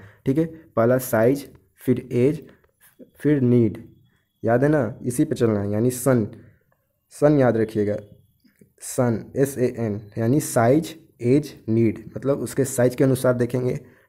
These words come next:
ठीक है, फिर उसके एज के अनुसार देखेंगे, फिर उसके ज़रूरत नीड के अनुसार देखेंगे। तो यहाँ पे है कि हमें साइज के अनुसार देखना है, क्योंकि ये एलिफेंट भी है, मॉस्किटोज भी है, हाँ,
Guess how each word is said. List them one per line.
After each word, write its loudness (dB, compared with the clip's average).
ठीक 2
है, 4
फिर 2
उसके -2
एज 2
के 0
अनुसार 2
देखेंगे, -2
फिर -2
उसके 0
ज़रूरत 2
नीड 2
के 0
अनुसार -2
देखेंगे। -8
तो 0
यहाँ 4
पे 2
है 2
कि -4
हमें 0
साइज 0
के 0
अनुसार 0
देखना -2
है, -4
क्योंकि -4
ये 2
एलिफेंट 0
भी 2
है, 4
मॉस्किटोज -2
भी 0
है, -2
हाँ, -2